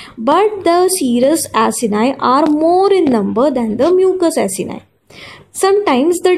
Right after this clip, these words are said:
demilunes, which we have seen in chap-, in the first part of salivary gland, the demilunes are also seen.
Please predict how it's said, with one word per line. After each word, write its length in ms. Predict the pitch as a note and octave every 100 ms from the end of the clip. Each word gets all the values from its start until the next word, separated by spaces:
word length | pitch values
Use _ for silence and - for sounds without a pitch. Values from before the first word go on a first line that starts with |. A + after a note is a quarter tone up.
| A#3
demilunes, 640 | A#3 B3+ D#4+ E4 A3+ A3
which 180 | A#3+ C4
we 100 | C4+
have 160 | C#4 C#4
seen 240 | D4 D4
in 140 | D4 D4
chap-, 340 | C#4 - -
in 140 | - C4+
the 100 | D#4+
first 320 | D4 D#4 D#4+
part 240 | D4+ B3+ B3+
of 80 | C#4
salivary 480 | C4+ A#3+ A3+ B3+
gland, 260 | A#3+ G#3+ G3+
the 100 | B3+
demilunes 680 | G#3 G#3 G#3+ C#4 D4+ F4 F4+
are 140 | F#4+
also 440 | D#4+ C4+ C4 C#4+ C#4+
seen. 360 | C#4+ F#3 -